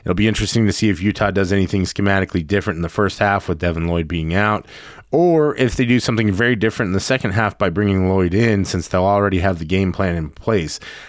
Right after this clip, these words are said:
I think those are two things that I would really watch for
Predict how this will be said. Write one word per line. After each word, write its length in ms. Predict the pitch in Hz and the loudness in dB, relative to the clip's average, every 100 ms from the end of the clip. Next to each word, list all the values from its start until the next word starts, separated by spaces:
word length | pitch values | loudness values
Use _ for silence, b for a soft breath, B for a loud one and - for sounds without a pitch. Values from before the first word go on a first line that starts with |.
| - | -2
I 100 | 104 | 0
think 180 | 107 95 | 0 0
those 160 | 107 | 0
are 60 | 110 | 0
two 180 | - 101 | 0 0
things 240 | 113 92 | 0 0
that 80 | 90 | 2
I 120 | 95 | 2
would 200 | 92 85 | 2 0
really 260 | 90 120 95 | 2 2 2
watch 320 | 95 101 98 | 2 0 -2
for 380 | - 90 82 | -4 -2 0